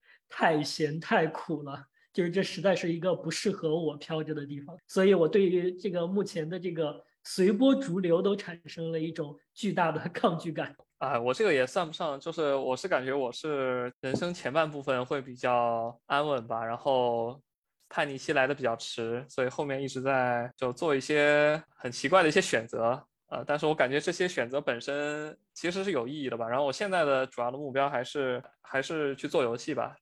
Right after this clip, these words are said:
Speaker 2: 呃，做游戏这个选择应该是从开始到后面应该不会特别去改变。其实我对工作的目标也比较明确吧，就是我觉得工作能带给我的主要就是两个，一个是能让我这么宅的人稍微入一点世，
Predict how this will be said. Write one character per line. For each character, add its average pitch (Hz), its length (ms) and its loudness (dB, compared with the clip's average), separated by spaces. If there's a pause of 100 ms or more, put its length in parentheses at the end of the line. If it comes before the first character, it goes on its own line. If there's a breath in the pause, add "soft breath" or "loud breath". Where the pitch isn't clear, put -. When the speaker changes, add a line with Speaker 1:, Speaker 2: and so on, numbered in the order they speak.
(100)
Speaker 2:
呃， 120 300 2
做 185 140 0
游 165 120 2
戏 214 140 -2
这 165 80 0
个 135 40 0
选 123 220 -10
择 120 160 -2
应 127 120 -6
该 135 180 -2
是 139 160 -6
从 120 420 -6 (220)
开 147 220 0
始 120 160 -6
到 120 180 2
后 139 160 -4
面 120 240 -4
应 123 80 -8
该 131 120 2
不 127 160 -4
会 139 180 0
特 - 240 -2
别 120 180 -2
去 127 100 -6
改 127 220 0
变。 131 260 -4 (160)
其 - 180 -4
实 185 100 2
我 147 120 4
对 165 140 2
工 185 180 2
作 208 140 4
的 147 80 -2
目 147 320 -2
标 147 360 4
也 127 160 -6
比 117 220 -12
较 135 240 2
明 117 220 -8
确 151 240 -2
吧， 117 200 -4
就 135 120 -10
是 139 80 -6
我 123 120 -4
觉 123 100 -4
得 135 80 -2
工 151 180 -4
作 160 140 -2
能 123 140 -6
带 151 140 2
给 131 140 2
我 120 100 0
的 120 60 -4
主 117 100 -6
要 113 120 0
就 131 100 -6
是 135 120 -4
两 117 280 2
个， 117 160 -4
一 117 100 -10
个 139 140 0
是 127 380 2
能 131 260 -2
让 156 260 4
我 113 540 2
这 - 80 -6
么 139 100 -6
宅 120 220 0
的 147 100 -4
人 127 160 -4
稍 147 140 0
微 151 120 0
入 165 200 -4
一 - 40 -4
点 113 160 -8
世， 123 320 -12